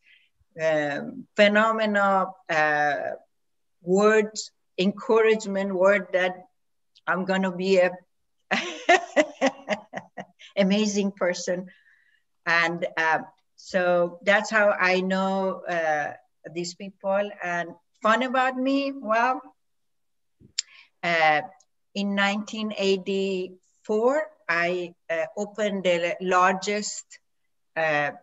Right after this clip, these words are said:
club in <laughs> West Coast, uh, largest club, Club D V eight. And I created it,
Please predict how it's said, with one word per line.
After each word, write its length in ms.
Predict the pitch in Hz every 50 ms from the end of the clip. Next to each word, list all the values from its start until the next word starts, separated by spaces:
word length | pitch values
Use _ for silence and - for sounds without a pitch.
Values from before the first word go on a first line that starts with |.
| _ _ _ _ _ -
club 380 | - 190 202 202 214 226 170 - - -
in 360 | 185 175 170 170 170 165 165 - -
<laughs> 1900 | - - - - 339 320 302 294 - - - _ _ _ _ _ _ _ _ _ _ _ _ _ _ _ _ _ _ _ _ _ _ - - - - _ -
West 320 | 208 214 175 - - - -
Coast, 460 | - 233 214 220 247 320 - - - - _ _ _ - - - - - _ _ _ _ _ _ _ _ _ _ _ _ _ -
uh, 260 | 165 160 151 139 139 - - _ _ _ -
largest 640 | 165 175 185 190 190 185 185 185 185 185 - - -
club, 360 | 196 180 175 160 - - -
Club 320 | - 202 190 190 190 190
D 140 | 180 180 175
V 240 | 165 170 165 165 160
eight. 420 | 156 165 196 233 269 269 - - - _ _ _ _ _ _ _ -
And 400 | 170 175 170 170 170 175 170 170 -
I 360 | 170 160 156 160 165 160 156 - -
created 540 | - 190 190 185 185 196 196 226 233 214 214
it, 160 | 240 240 240